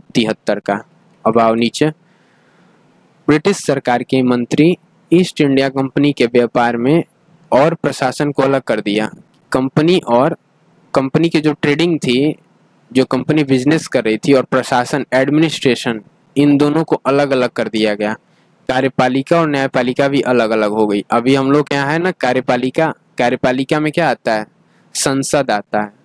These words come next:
और न्यायपालिका में क्या आता है? न्यायालय आ गया, राष्ट्रपति आ गया। संसद तीन चीज़ों से मिलकर बनता है, लोकसभा,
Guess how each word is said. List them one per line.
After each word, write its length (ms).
और 120
न्यायपालिका 680
में 140
क्या 180
आता 220
है? 120
न्यायालय 480
आ 100
गया, 280
राष्ट्रपति 680
आ 120
गया। 280
संसद 320
तीन 160
चीज़ों 280
से 100
मिलकर 260
बनता 300
है, 60
लोकसभा, 760